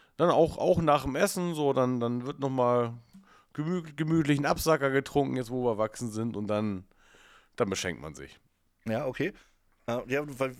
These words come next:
Speaker 2: ich frag so, weil wir machen das immer so, ähm, nach dem Essen geht's dann alle rüber ins Wohnzimmer, ta-, beim Tannenbaum, unter dem Tannenbaum liegen die ganzen Geschenke und so weiter.
Speaker 1: Ja, ja, klar.
Speaker 2: Und dann wird gewürfelt.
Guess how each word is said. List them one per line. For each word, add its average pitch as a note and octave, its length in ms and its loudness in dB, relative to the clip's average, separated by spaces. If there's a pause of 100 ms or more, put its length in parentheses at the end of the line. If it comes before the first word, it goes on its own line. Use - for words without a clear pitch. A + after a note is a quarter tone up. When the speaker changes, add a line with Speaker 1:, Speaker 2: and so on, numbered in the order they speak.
Speaker 2:
ich C#3 120 -8
frag D3+ 180 -4
so, E3+ 220 -6
weil C3+ 240 -2
wir D3+ 100 -2
machen E3+ 160 -4
das E3 140 -6
immer D#3 200 -4
so, D3 440 -4
ähm, G#2+ 540 -4
nach C#3 140 -2
dem A#2+ 120 -6
Essen D#3+ 460 -4 (240)
geht's C3 380 -8
dann A2 180 -4
alle A#2+ 180 -2
rüber A2+ 380 -2
ins F2 180 -10
Wohnzimmer, C3+ 640 -4 (720)
ta-, G#2+ 140 -6
beim G#2+ 240 -6
Tannenbaum, C#3+ 420 -2
unter A#2 160 -4
dem G#2 40 -8
Tannenbaum B2 280 -2
liegen A2+ 180 -4
die G#2 60 -4
ganzen F#2+ 280 -4
Geschenke E3 460 -4
und C#3 140 -4
so A#2+ 140 -8
weiter. A2+ 400 -2 (100)
Speaker 1:
Ja, G2+ 140 -4
ja, F2+ 160 -2
klar. - 300 -18 (120)
Speaker 2:
Und C#3 160 -4
dann C3+ 160 -4
wird C#3+ 160 -4
gewürfelt. C3 640 -6